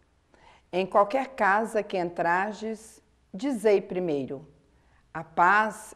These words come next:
esteja nesta casa." Jesus escolheu outros setenta e dois discípulos e os enviou dois a dois na sua frente, a toda a cidade e lugar por onde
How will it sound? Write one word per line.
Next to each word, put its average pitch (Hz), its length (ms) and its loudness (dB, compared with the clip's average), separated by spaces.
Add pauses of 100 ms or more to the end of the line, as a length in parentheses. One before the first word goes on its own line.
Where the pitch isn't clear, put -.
esteja 226 580 -2
nesta 165 380 -4
casa." 135 580 -12 (960)
Jesus 190 840 -2 (500)
escolheu 233 600 4
outros 226 600 4
setenta 262 600 -2
e 220 40 4
dois 190 300 2
discípulos 160 1000 -8 (460)
e 277 80 -6
os 294 140 -2
enviou 254 540 4
dois 233 440 4
a 277 80 -2
dois 196 520 2
na 208 140 -4
sua 208 280 0
frente, 135 760 -8 (600)
a 175 100 -2
toda 311 460 2
a - 40 0
cidade 202 800 0 (540)
e 269 80 4
lugar 226 640 4
por 226 200 6
onde 165 540 0